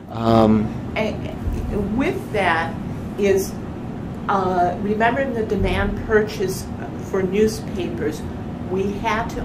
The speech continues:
Speaker 2: own the newspaper for it to qualify for that program, and a-, at least one day's worth. And so we would then,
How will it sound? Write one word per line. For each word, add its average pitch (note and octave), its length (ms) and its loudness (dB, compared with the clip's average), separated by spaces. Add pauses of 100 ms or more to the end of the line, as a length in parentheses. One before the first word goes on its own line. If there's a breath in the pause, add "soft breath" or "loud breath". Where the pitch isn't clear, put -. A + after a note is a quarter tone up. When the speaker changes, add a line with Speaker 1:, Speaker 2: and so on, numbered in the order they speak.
Speaker 2:
own F#3+ 640 2
the F#3 60 -2
newspaper F3 960 -2
for F3 340 0
it F3 220 4
to - 60 0 (140)
qualify E3+ 720 2 (160)
for E3+ 200 2
that D3 360 -2
program, C#3+ 500 -2 (460 loud breath)
and A#3 320 6 (600)
a-, F3 240 0
at F3+ 160 4
least A3 240 2
one G3+ 280 6
day's E3 360 2
worth. C#3+ 320 -2 (640 loud breath)
And F3+ 600 2
so G#3 460 4
we G3+ 400 2
would G#3+ 300 4
then, A3 440 4